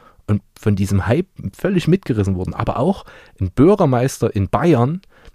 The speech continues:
der versucht, es hinzukriegen, ähm, so eine Fanmeile bei sich aufzubauen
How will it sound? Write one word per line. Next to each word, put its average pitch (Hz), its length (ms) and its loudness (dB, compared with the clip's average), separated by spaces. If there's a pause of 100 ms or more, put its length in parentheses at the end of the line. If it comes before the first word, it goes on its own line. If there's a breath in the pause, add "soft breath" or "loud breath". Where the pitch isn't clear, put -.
der 98 100 0
versucht, 107 560 -2 (160)
es - 160 -6
hinzukriegen, 120 760 0 (640 soft breath)
ähm, 101 500 2 (160)
so 104 120 -2
eine 98 100 2
Fanmeile 135 480 2
bei 90 160 4
sich 90 180 -2
aufzubauen 98 600 0